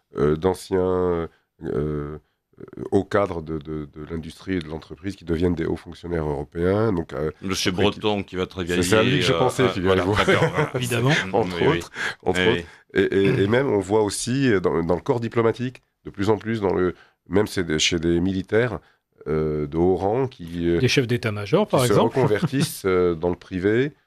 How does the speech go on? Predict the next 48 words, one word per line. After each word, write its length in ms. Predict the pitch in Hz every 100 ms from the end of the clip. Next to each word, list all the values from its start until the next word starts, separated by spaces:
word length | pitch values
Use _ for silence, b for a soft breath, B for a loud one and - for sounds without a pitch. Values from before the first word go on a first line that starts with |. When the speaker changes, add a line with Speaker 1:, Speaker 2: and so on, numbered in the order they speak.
| _ _ - 73
Speaker 1:
Euh, 360 | 82 80 80
donc, 220 | 78 87 -
et, 140 | 76
et 120 | 85 95
Speaker 2:
Oui, 80 |
Speaker 1:
là, 80 | 101
Speaker 2:
oui. 60 | 117
Speaker 1:
on 40 | 98
a 60 |
eu 100 | 101
des 100 | 101 90
scandales, 560 | - 90 90 98 143
Speaker 2:
<clears throat> 40 | 87
Speaker 1:
euh, 260 | 85 87 85 B _
de, 280 | 78 87 85
de, 480 | 82 85 85 82 80 b _ -
Speaker 3:
De 60 |
Speaker 1:
dans 80 | 78
le 60 | 80
corps 100 | 107
Speaker 3:
conflits 180 | 98
Speaker 1:
diplomatique, 400 | 107 98 90 -
de 60 | 123
Speaker 3:
d'intérêts. 200 | 120 151
Speaker 1:
conflits 180 | - 90
d'intérêts, 380 | 82 90 104 123
des, 100 | 78
Speaker 3:
Oh. 80 | 78
Speaker 1:
des, 100 | 78
des, 160 | 80
des 120 | 73 80
diplomates 480 | 87 92 95 104
qui 120 | - 80
travaillent 340 | - 85 92
pour 140 | 92 80
des 120 | 78
entreprises 320 | 80 - 123
Speaker 2:
C'est 120 | 120 80
ça. 100 | 78
Speaker 1:
et 60 |
qui 120 | 76 95
Speaker 3:
Mm. 40 |
Speaker 1:
utilisent 460 | 135 101 117 113 87
leur, 300 | 87 92 87
euh, 180 | 85
carnet 260 | 87 92 95
d'adresses 480 | 92 87 110 104 -
de, 360 | 80 73 80